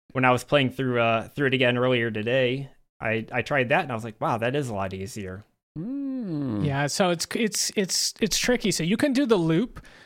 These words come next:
Speaker 3: but your, the brain is very big, so if you
Speaker 2: Yeah.
Speaker 3: don't time it correctly, you'll do the loop and run into it. But what I found is, so if you look at the mini map,
Speaker 2: Mm-hmm.
Speaker 3: uh, the big brain is, like, this big yellow square, and then your ship is, like, a little triangle.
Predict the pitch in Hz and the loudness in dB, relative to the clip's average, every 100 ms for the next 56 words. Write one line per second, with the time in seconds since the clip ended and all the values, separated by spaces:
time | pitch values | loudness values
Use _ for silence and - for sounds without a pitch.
0 | - 185 185 185 185 202 - 170 147 180 | 0 2 4 2 0 0 -2 0 2 2
1 | 294 220 139 170 165 139 170 139 135 - | 4 2 2 2 2 2 2 2 0 0
2 | 160 139 - 170 190 196 - 185 180 165 | 2 2 2 2 2 0 -4 -2 0 -2
3 | - 160 220 247 185 151 160 - 170 147 | -4 -2 -2 0 0 0 -2 -2 -2 -2
4 | 135 180 151 139 156 151 135 151 143 175 | 0 0 2 0 0 0 0 0 0 0
5 | 147 131 - 165 180 170 - 233 247 165 | 0 -2 -4 -4 -4 -2 -2 0 2 2
6 | 147 - - - - - 226 196 226 294 | 0 -4 -14 -20 -12 0 0 2 2 2
7 | 220 185 175 156 110 107 - - 120 117 | 2 2 2 0 -2 -8 -14 -6 -2 2
8 | 143 139 139 170 151 214 220 190 180 190 | 2 0 -4 -4 2 4 4 4 4 4
9 | 170 151 151 131 175 165 143 147 147 143 | 2 0 -4 -4 -2 -2 0 2 4 2
10 | - - 160 139 135 165 - - - 190 | 0 -2 -2 -2 -4 -6 -12 -20 -8 -2
11 | 170 170 156 156 208 247 - - 165 175 | 0 0 0 2 2 2 0 0 0 0
12 | 143 139 - 135 131 - 240 165 117 | 0 -2 -2 -2 -2 -2 0 0 -4